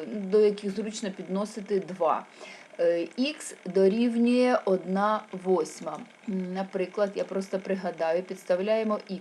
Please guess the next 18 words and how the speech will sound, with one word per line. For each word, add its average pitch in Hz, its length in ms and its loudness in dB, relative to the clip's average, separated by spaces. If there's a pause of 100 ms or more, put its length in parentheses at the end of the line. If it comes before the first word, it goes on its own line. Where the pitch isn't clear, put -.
(140)
значить, 165 340 -10 (320)
е, 170 680 4 (260)
логарифм 202 840 2 (1400)
однієї 208 680 0
восьмої 196 760 -2 (180)
за 190 200 0
основою 233 840 2 (140)
два. 165 340 2 (160)
Треба 277 320 0
його 208 400 2
обчислити. 170 720 -6
Я 208 220 -2
нагадую, 208 480 -2
це 208 140 -4
буде 208 240 -2
таке 220 320 -4
число, 185 500 -4
я-, 185 120 0